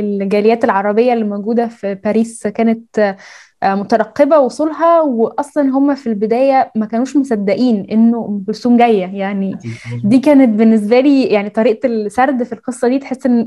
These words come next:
Speaker 1: أنا فعلًا عايزة أعرف إيه اللي هيحصل. أنا عارفة إن هي تغني في باريس، يعني أنا عارفة المعلومة، بس من كتر ما أنت كاتب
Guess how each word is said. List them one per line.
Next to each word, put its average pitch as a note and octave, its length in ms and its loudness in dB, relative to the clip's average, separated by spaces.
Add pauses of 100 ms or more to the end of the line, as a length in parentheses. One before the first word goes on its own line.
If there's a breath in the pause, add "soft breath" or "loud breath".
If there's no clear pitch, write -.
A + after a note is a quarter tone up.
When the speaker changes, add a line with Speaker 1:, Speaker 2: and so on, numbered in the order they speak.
Speaker 1:
أنا G#3+ 160 0
فعلًا B3 520 0
عايزة A3 320 0
أعرف A#3 300 2
إيه G#3 40 -8
اللي A#3+ 100 0
هيحصل. B3 260 0
أنا A#3 120 -2
عارفة C#4+ 220 -4
إن C4+ 60 2
هي C4+ 120 2
تغني A#3+ 280 0
في A#3 120 -16
باريس، G3+ 260 -6
يعني F#3+ 280 -2
أنا G#3+ 280 -2
عارفة C4 380 -2
المعلومة، A#3 600 0 (460 soft breath)
بس A3 240 -4
من A3+ 160 2
كتر D4+ 260 -2
ما C#4+ 120 0
أنت D#4 160 -4
كاتب C#4 300 -2